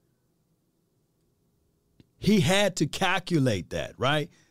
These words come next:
And, of course, Parsons bit on the bait. But I don't think that Parsons should bite his tongue. I don't think that if you were to go back into past,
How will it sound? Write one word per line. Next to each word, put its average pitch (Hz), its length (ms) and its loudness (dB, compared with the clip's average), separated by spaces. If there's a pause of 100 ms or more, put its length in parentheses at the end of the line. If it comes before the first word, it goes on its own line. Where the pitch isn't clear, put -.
(120)
And, 185 460 2 (340)
of - 100 -8
course, - 520 -2 (1080)
Parsons 196 560 2
bit 160 400 0
on 175 200 4
the 185 60 -2
bait. 190 360 0 (840)
But 160 220 4
I 208 160 2
don't 196 280 2
think 180 240 2
that 160 200 2
Parsons 175 520 2
should 196 560 2
bite 165 380 -2
his 151 240 2
tongue. 117 360 -2 (600)
I 190 140 2
don't 185 280 0
think 156 260 2
that 143 240 0
if 143 280 0
you 160 240 2
were 151 300 2
to 123 140 -6
go 139 260 2
back 143 340 0
into 123 260 -4
past, 113 680 -2